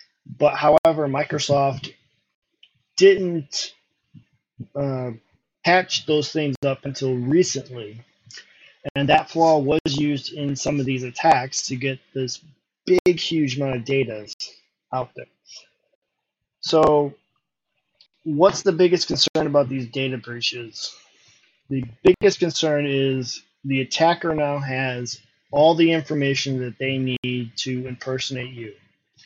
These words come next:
or to take over some accounts, or do a swim su-, a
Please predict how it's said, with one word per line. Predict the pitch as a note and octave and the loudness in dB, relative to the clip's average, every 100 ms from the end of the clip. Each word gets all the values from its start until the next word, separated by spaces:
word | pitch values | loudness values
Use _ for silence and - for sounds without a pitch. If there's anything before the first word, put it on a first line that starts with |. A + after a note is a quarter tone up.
| _ _ _ _ _ | _ _ _ _ _
or | C3+ C3 B2 B2 - - | -4 -2 0 -2 -6 -10
to | B2+ | -8
take | A#2+ D3+ D3 | -2 0 0
over | D3 C#3+ B2+ C3 | 2 2 0 -2
some | B2 B2+ | -2 -4
accounts, | A#2 C3+ A#2 G#2+ B2 - - - - - _ _ _ _ | -6 -8 -8 -10 -16 -12 -6 -6 -6 -10 _ _ _ _
or | - B2+ - B2 - _ _ - | -10 -4 -2 -2 -8 _ _ -4
do | D3 | -2
a | |
swim | C3+ - E3+ D#3 | -2 0 2 2
su-, | - - - - - _ _ _ - | -2 -6 -6 -6 -6 _ _ _ -20
a | - | -18